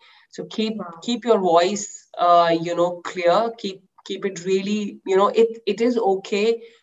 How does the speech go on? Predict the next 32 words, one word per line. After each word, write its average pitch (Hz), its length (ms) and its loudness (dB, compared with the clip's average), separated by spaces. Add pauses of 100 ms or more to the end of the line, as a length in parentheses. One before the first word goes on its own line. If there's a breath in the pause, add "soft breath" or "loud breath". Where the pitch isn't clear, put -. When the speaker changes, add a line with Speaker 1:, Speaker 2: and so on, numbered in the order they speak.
(120)
Speaker 1:
to 202 100 -6
be 202 140 -4
honest 185 420 2
and 196 100 0
emotional. 156 540 -4
A 147 100 -2
lot 165 180 2
of 185 80 -2
people 185 280 -8
say, 202 100 -6
"Oh, 196 120 2
leaders 185 420 -4
can't 170 260 -2
be 170 140 -4
emotional." 160 520 -8
That's 208 300 -2
not 170 260 -2
true. 190 260 -8 (460 loud breath)
I 175 120 0
mean, 185 240 0
you 190 260 -2
are 196 80 4
as 190 300 4
human 196 340 -4
as 185 220 2
everyone 180 480 -2
else 170 320 -2
is. 196 160 -6
And 180 180 -4
if 185 200 -10
you 190 160 -8
have, 190 460 4